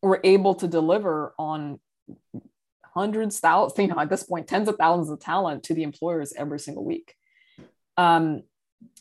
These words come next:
the third piece is the matching, right? Uh, we, we create matching algorithms, customized matching algorithms for every single employer that we work with. And so that results in a much more curated or personalized experience. So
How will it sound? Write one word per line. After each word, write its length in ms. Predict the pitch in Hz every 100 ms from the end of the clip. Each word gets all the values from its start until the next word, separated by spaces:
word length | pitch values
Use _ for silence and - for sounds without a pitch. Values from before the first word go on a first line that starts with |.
| _
the 140 | 190 180
third 400 | - 208 247 240
piece 480 | - 185 175 - -
is 480 | 165 160 151 - -
the 60 | 165
matching, 640 | 156 160 196 - - 180 - -
right? 320 | - - -
Uh, 220 | 147 131 147
we, 160 | 175
we 120 | - 185
create 300 | - 202 -
matching 480 | 170 185 190 190 165
algorithms, 540 | 147 156 156 147 147
customized 560 | - 240 208 165 147 151
matching 300 | 143 156 147
algorithms 440 | 151 143 147 151
for 140 | -
every 220 | 151 180 196
single 220 | 196 170
employer 340 | 151 156 156
that 100 | 131
we 80 | 147
work 220 | 190 240
with. 220 | 123 - - _ - - -
And 100 | 175
so 80 | 185
that 140 | 202
results 300 | 214 196 196
in 80 | 185
a 40 |
much 200 | 170 180
more 160 | 180 170
curated 420 | - 175 170 165
or 100 | 147
personalized 500 | 139 165 165 151 139
experience. 500 | - - 214 - -
So 400 | - 151 143 139